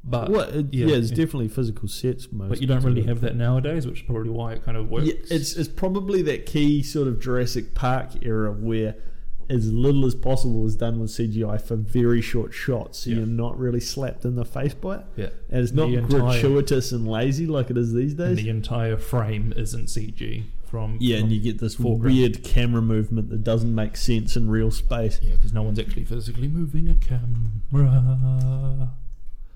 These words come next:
Speaker 2: Yeah, it is
Speaker 1: Mm.
Speaker 2: nineteen ninety-seven. I was gonna
Speaker 1: Yeah.
Speaker 2: say it had to be kinda ninety-eight type era.
Speaker 1: Twenty years ago.
Speaker 2: Paul Verhoeven.
Speaker 1: Yeah.
Speaker 2: Did he
Speaker 1: Twenty years old.
Speaker 2: Did, did Paul Verhoeven, so he did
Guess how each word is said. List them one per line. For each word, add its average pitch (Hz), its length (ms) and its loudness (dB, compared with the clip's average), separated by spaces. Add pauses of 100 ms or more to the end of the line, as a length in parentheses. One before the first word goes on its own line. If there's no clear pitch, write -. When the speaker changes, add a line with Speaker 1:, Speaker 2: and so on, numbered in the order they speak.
(220)
Speaker 2:
Yeah, 135 180 2
it 127 80 2
is 127 120 4
Speaker 1:
Mm. 123 40 2
Speaker 2:
nineteen 107 320 0
ninety-seven. 104 420 -4
I 104 40 -6
was 107 80 -6
gonna 110 160 -2
Speaker 1:
Yeah. - 60 -4
Speaker 2:
say 151 140 -6
it 139 60 -8
had 143 180 -2
to - 60 -4
be 131 120 -6
kinda 113 460 -4
ninety-eight 107 680 -4
type 104 240 -4
era. 104 100 -2 (240)
Speaker 1:
Twenty 165 280 -2
years 139 580 0
ago. - 440 -8 (640)
Speaker 2:
Paul 147 300 0
Verhoeven. 117 600 0 (1300)
Speaker 1:
Yeah. 107 200 -4
Speaker 2:
Did 120 80 -4
he 127 240 0 (320)
Speaker 1:
Twenty 131 460 -2
years 113 500 -4
old. - 720 -10 (760)
Speaker 2:
Did, - 380 -6
did 127 220 -8
Paul 147 360 0
Verhoeven, 123 680 -2
so - 140 -10
he 117 80 -4
did 110 200 -8